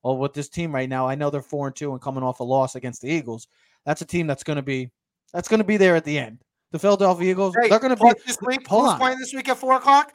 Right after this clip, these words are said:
Speaker 2: It's the Kansas City Chiefs versus the San Francisco
Speaker 1: And,
Speaker 2: forty-niners.
Speaker 1: and the Philadelphia Eagles, they're gonna be there in the end. The Bucs, the Packers, the Rams, time will tell on those teams because there's some uncertainty spe-, uh, surrounding those three franchises right now.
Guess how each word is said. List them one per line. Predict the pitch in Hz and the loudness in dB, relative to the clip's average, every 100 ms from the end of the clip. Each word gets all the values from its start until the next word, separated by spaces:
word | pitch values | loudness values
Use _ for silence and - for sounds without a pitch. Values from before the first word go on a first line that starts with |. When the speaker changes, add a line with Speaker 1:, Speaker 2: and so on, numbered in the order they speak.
| _ - | _ -14
Speaker 2:
It's | 190 | -12
the | - | -10
Kansas | 214 233 226 - | -6 -6 -6 -8
City | 233 214 | -10 -8
Chiefs | - 220 | -8 -8
versus | 180 190 180 | -10 -14 -14
the | 160 | -14
San | 190 180 | -12 -12
Francisco | 175 165 160 165 | -12 -16 -14 -12
Speaker 1:
And, | 160 | -4
Speaker 2:
forty-niners. | 180 175 135 127 _ _ - | -2 -4 -12 -18 _ _ -8
Speaker 1:
and | 180 190 | -6 -4
the | |
Philadelphia | 202 220 220 202 202 220 | -4 -2 -2 -4 -4 -4
Eagles, | 226 214 - | -4 -6 -10
they're | 147 202 | -4 -2
gonna | 240 220 | -2 -4
be | 220 | -2
there | 202 190 | -2 -2
in | |
the | 175 151 | -4 -6
end. | 127 - _ _ _ 143 | -6 -14 _ _ _ -20
The | 147 170 | -6 -2
Bucs, | 165 208 220 - | 2 0 -2 -12
the | 170 | -8
Packers, | 175 190 196 196 185 | -2 -2 -2 -6 -6
the | - 143 | -10 -6
Rams, | 170 196 196 - _ _ _ _ _ _ - | -4 -4 -8 -16 _ _ _ _ _ _ -2
time | 196 254 | 0 0
will | 226 | 0
tell | 214 202 | 2 2
on | 139 | 0
those | 135 127 | -4 -6
teams | - 117 104 _ _ | -10 -14 -14 _ _
because | 139 165 156 | -10 -8 -4
there's | 175 165 | -6 -4
some | 165 | -4
uncertainty | 170 170 190 156 127 127 117 _ | -4 -4 -6 -6 -8 -12 -14 _
spe-, | - - 135 | -16 -8 -8
uh, | 139 131 _ _ _ _ _ _ - | -8 -14 _ _ _ _ _ _ -18
surrounding | - 175 170 170 143 127 | -8 -2 0 -2 -4 -6
those | 131 131 - | -4 -6 -6
three | 139 127 | -10 -10
franchises | - 135 123 113 110 110 | -8 -8 -10 -14 -16 -16
right | 110 | -14
now. | 113 | -14